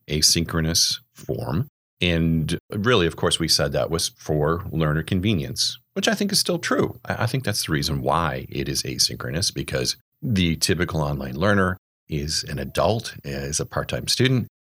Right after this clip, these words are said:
is juggling many things in his or her life, and learning is a part of that. So it has to be based on when it fits into their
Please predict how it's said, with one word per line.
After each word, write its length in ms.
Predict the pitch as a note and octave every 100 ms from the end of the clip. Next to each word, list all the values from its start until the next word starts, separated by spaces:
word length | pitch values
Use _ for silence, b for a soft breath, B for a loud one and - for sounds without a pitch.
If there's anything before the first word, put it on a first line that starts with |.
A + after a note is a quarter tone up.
| _
is 440 | D#2 D2+ D#2 D2+
juggling 520 | D#2 - D#2+ D#2+ D2+ D2+
many 220 | D#2+ E2
things 300 | - E2+ D#2
in 80 | C#2+
his 200 | D#2+ D2
or 60 |
her 180 | C2 C2
life, 460 | C#2+ G2 C#3+ B2 - _ _ -
and 280 | F2+ D#2+ F2+
learning 260 | G2+ A2+
is 80 | A2+
a 40 | A2+
part 260 | - F#3
of 40 | D#2+
that. 220 | - -
So 80 | E2
it 80 |
has 160 | F#2 E2
to 80 | -
be 80 | E2+
based 320 | D#2 D2+ -
on 200 | C#2 C#2+
when 140 | D2+
it 120 | D#2
fits 240 | - C#2 -
into 260 | C#2+ -
their 580 | C#2 C2+ D2+ C2 A#1+ C2